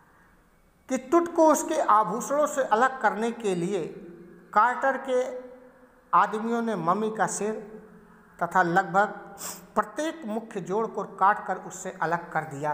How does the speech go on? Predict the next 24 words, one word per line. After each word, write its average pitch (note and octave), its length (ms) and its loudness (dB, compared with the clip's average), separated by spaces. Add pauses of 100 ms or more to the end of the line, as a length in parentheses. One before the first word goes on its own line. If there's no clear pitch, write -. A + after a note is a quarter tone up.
था। - 260 -4 (960)
Once F#3 260 2 (140)
they F3 140 -2
had E3+ 200 0 (100)
finished, A3+ 380 0 (440)
they D#3+ 120 2
reassembled A#3+ 600 0
the F3 220 4 (1300)
remain A3 500 2
on F#3+ 280 4
layer F3+ 280 2 (180)
of E3+ 260 4
sand F3+ 440 2 (200)
in E3+ 220 -6
wooden G3 340 0
box G#3 360 2 (420)
with F#3 140 -4 (120)
padding A3 360 2 (160)
that F#3 440 0
conceal G3+ 540 0
the G3 120 4
damage F#3+ 500 0 (360)
the E3 120 2
bed F#3 400 0